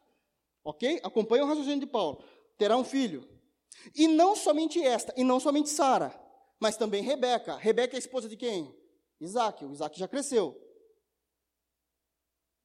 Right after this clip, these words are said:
Isaac crescido, casou com Rebeca.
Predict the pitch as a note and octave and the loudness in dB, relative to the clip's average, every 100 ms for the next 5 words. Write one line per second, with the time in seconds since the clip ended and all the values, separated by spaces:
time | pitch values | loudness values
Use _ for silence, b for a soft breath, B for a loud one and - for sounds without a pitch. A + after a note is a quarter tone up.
0 | _ C#3+ D#3+ D#3+ D#3+ F3+ - G#3+ D#4 F4+ | _ -10 -8 -8 -8 -8 -6 -2 0 0
1 | F4 - - _ _ _ _ _ _ _ | -4 -6 -20 _ _ _ _ _ _ _
2 | A#3 G3 G#3+ G#3+ B3 C4 C4+ C#4+ - D#3 | 2 4 4 4 4 4 6 4 4 -8
3 | B2 | -10